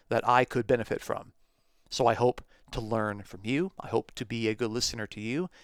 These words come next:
and I hope to learn from what you have learned. I hope to benefit from the truth that you have. So there you have it. Ten points about truth, the pursuit of truth,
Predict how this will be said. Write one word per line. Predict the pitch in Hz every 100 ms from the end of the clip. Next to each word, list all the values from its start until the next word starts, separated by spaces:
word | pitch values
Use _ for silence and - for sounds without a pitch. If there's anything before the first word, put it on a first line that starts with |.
| _ _
and | 98
I |
hope | 104 120 117 - _ _ _ -
to | 117 110 110 107 110 107 _
learn | - 113 131 113 117 - _ _
from | - 107 101
what | 107 - -
you | - 117 170 113 98 101
have | - 101
learned. | 107 - - -
I | 120
hope | 101 131 -
to | - 123 110 110 - _ _ - -
benefit | 143 151 - 147 - - _ _
from | - - 127 120 117
the | 113
truth | - 117 104
that | -
you | 117 98
have. | 101 - - - - _ _ _ _ _ _ _ _ _ _ _
So | - 123
there | 160
you | 135
have | 101
it. | - - - _ _ _ _ _
Ten | 170 175
points | 151 143 143 -
about | - 113 107 -
truth, | - 170 185 - - _ _ _ - -
the | 110
pursuit | 98 - 156 -
of | 143
truth, | - 151 156